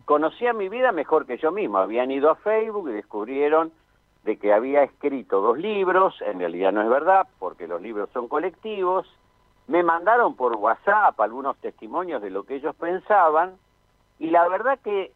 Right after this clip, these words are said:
me sentí, mm, absolutamente agradecido de estar viviendo esa experiencia tan lejana a lo que uno previamente, no fue mi caso, lo reconozco,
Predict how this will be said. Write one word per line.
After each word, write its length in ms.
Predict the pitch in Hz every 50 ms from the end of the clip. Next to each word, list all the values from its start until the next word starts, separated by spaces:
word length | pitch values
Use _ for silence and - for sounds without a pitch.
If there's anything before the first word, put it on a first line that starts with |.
| _ -
me 260 | 120 131 147 151 143
sentí, 520 | - - 139 143 147 143 - 214 233 220 - _ _ _ _ -
mm, 360 | 139 139 139 135 131 131 135 - _ _ _ -
absolutamente 960 | - 147 - - - - 196 214 247 277 240 - 185 170 185 214 214 - -
agradecido 920 | 151 123 120 123 117 110 113 113 107 _ - - 226 220 202 170 175 180 175 - _ _ _ _ _ -
de 60 | 127
estar 280 | 120 - - - 185 185
viviendo 380 | 175 156 147 147 175 180 175 156
esa 180 | 143 - -
experiencia 720 | 135 117 - - - 120 107 107 110 101 92 - - 139 131
tan 360 | - - - 226 247 247 233
lejana 720 | 185 160 147 - - 208 208 202 202 202 208 220 226 220 - -
a 160 | - 127 131
lo 160 | 135 139 131 131
que 120 | - 190
uno 280 | 202 240 262 247 196 151
previamente, 920 | - - 151 180 208 214 190 156 139 131 131 127 120 117 113 - 156 104
no 200 | 120 135 160 180
fue 180 | - - 190 180
mi 120 | 165 147
caso, 360 | - - 92 87 - - 95
lo 140 | 90 92 101
reconozco, 680 | 107 117 101 104 110 107 110 92 - _ - 151 170